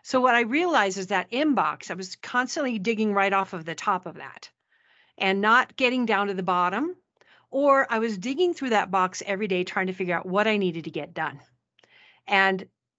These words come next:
not getting anything done 'cause I spent more time digging around in the inbox.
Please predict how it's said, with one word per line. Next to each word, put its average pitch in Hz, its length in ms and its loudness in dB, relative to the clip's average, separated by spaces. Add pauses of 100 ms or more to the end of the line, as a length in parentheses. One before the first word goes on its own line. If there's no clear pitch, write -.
(400)
not 214 280 2
getting 226 220 2
anything 190 340 0
done 175 180 -2
'cause 185 180 -8
I 185 40 -8
spent 180 220 -8
more 175 140 -6
time 180 240 -10
digging 170 220 -8
around 160 220 -8
in 151 80 -12
the 151 80 -10
inbox. - 500 -14